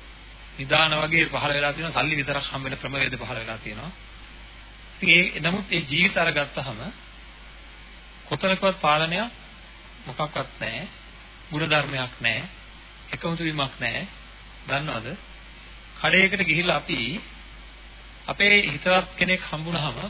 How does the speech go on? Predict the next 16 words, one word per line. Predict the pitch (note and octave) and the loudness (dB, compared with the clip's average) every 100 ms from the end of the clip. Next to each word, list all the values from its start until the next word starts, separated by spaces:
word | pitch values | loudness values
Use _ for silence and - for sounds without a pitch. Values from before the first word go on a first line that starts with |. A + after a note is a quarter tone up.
| - - | -10 -4
කොච්චර | - F#3+ - - A#3+ | 2 2 2 0 2
අපේ | G#3 F3 G#3+ | 2 4 4
හිතක් | F3 E3 F#3+ | 4 4 2
ඇතුලේ | F#3+ F#3+ G3+ G3 | 2 0 2 4
නලියනවද | D3+ E3 F3+ C3 A2 A2+ G#3+ - - - - - - - - - - | 6 6 4 2 -2 -4 -8 -10 -18 -18 -18 -18 -18 -18 -18 -18 -14
මොන | - E3 | -2 4
හරි | G3 | 8
අරන් | G3 F3 E3 | 10 8 6
දෙන්න | E3 D#3 | 4 4
ඕනේ | D3 F3 | 2 2
කියලා. | A#2 - - - - - - - - - | 0 -2 -12 -18 -18 -18 -18 -18 -18 -16
තමන්ගේ | - D3 D3+ D3 | -2 2 2 4
යාළුවෙක් | C#3 C#3 C#3+ F3 | 6 4 4 0
හිතවත් | D#3 D3 C#3 | 0 0 0
කෙනෙක් | - C3+ - | 2 2 2
හම්බුනහම | B2+ B2+ A#2+ G#2+ | -4 -4 -4 -2